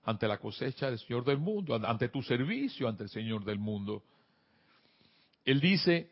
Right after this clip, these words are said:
"A ustedes, dentro de los cuyos corazones arde el deseo de justicia, quisiera recordarle que la luz del mundo es descargada <clears throat> primordialmente a través de las cualidades de la naturaleza emocional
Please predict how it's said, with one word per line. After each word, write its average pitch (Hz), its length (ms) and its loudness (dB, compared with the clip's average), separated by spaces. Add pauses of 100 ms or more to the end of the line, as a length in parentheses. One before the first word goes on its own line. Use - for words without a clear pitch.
(840)
"A 117 80 6
ustedes, 185 640 8
dentro 135 300 4
de 127 80 4
los 120 80 -6
cuyos 123 200 2
corazones 160 760 2 (100)
arde 180 380 12
el 143 60 4
deseo 131 300 4
de 143 60 4
justicia, 180 720 2 (320)
quisiera 247 340 10
recordarle 208 640 10
que 190 80 6
la 175 120 12
luz 208 180 10
del 202 160 12
mundo 214 460 10
es 185 140 10
descargada 175 960 12 (180)
<clears throat> 175 440 10
primordialmente 208 1200 12 (1200)
a 160 160 12
través 147 320 10
de 196 80 10
las 175 140 8
cualidades 165 920 10 (540)
de 131 220 8
la 131 120 10
naturaleza 127 840 4
emocional 117 1000 2